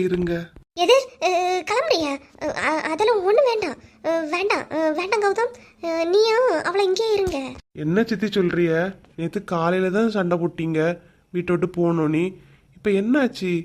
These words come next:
Speaker 1: நேத்து வேற ராத்திரி கத்தி கலாட்டா பண்ணிட்டீங்க.
Speaker 2: ஆமா, ஆமா கௌதம், அந்த கண்ணு, ஐயோ, இப்பவே என் கண்ணு முன்னாடியே நிக்குது.
Speaker 1: கண்ணா? என்ன கண்ணு? என்ன கண்ணு முன்னாடி? எனக்கு எதுவும் புரியல சித்தி.
Speaker 2: இ-,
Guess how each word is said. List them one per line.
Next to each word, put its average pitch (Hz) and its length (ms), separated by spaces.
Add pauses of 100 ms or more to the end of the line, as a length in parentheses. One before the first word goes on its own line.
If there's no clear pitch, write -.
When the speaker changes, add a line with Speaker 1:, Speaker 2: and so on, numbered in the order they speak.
(140)
Speaker 1:
நேத்து 165 280
வேற 160 240
ராத்திரி 175 360
கத்தி 175 300
கலாட்டா 160 380
பண்ணிட்டீங்க. 151 520 (1300)
Speaker 2:
ஆமா, 330 180 (580)
ஆமா 339 240
கௌதம், 349 400 (340)
அந்த 330 160 (220)
கண்ணு, 330 360 (520)
ஐயோ, 311 360 (720)
இப்பவே 403 400
என் 403 160
கண்ணு - 220
முன்னாடியே 392 460
நிக்குது. 392 400 (500)
Speaker 1:
கண்ணா? 226 500 (160)
என்ன 208 300
கண்ணு? 220 340 (120)
என்ன 208 260
கண்ணு 220 280
முன்னாடி? 208 420
எனக்கு 208 300 (200)
எதுவும் 254 300
புரியல 262 380
சித்தி. 185 300 (500)
Speaker 2:
இ-, 349 240